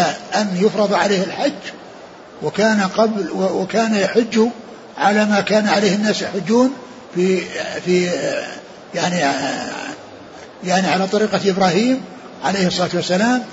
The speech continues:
ويقفون بعرفة، فكان حج عليه الصلاة والسلام. ولا أدري، يعني، هل حج الرسول عليه السلام غير هذه الحجة التي جاءت في حديث جبير بن مطعم؟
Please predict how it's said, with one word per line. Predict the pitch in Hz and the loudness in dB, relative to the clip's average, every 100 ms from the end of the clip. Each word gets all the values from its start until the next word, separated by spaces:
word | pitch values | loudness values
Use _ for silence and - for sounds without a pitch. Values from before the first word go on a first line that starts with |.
| - - - 180 | -16 -18 -10 -2
ويقفون | 190 190 180 156 190 185 170 202 180 | 2 4 4 2 0 0 0 0 2
بعرفة، | 165 151 196 190 247 - - - - - - | 2 2 2 4 4 2 -6 -16 -18 -18 -8
فكان | 185 202 220 | -2 2 2
حج | 185 - 240 220 | 2 2 2 4
عليه | 185 175 175 | 4 4 2
الصلاة | 165 160 | 0 -2
والسلام. | 175 180 180 180 - - - - - | 0 0 0 -2 -8 -16 -18 -8 2
ولا | 247 262 247 | 4 6 6
أدري، | 254 208 208 - - - - - - - - - - - - - - | 6 6 4 -2 -16 -18 -20 -20 -20 -20 -20 -20 -20 -20 -20 -20 -6
يعني، | 151 180 | -2 0
هل | 160 180 | 2 2
حج | - 202 170 | 2 2 2
الرسول | 185 175 190 196 190 - - - - | 0 0 4 4 4 -4 -16 -16 -6
عليه | 190 190 | -2 0
السلام | 180 185 190 | 0 0 -2
غير | 185 214 | 2 4
هذه | 190 175 180 160 | 4 4 2 0
الحجة | - 180 175 233 202 - - - - | 0 -2 2 2 2 -4 -16 -18 -10
التي | 170 160 180 | -4 0 4
جاءت | 202 175 | 4 2
في | 185 - | 0 -2
حديث | 160 190 175 | 0 0 2
جبير | 190 185 185 180 - - - - - - | 2 4 2 0 -6 -14 -16 -16 -10 -4
بن | 175 180 | -2 0
مطعم؟ | 190 190 233 | -2 2 2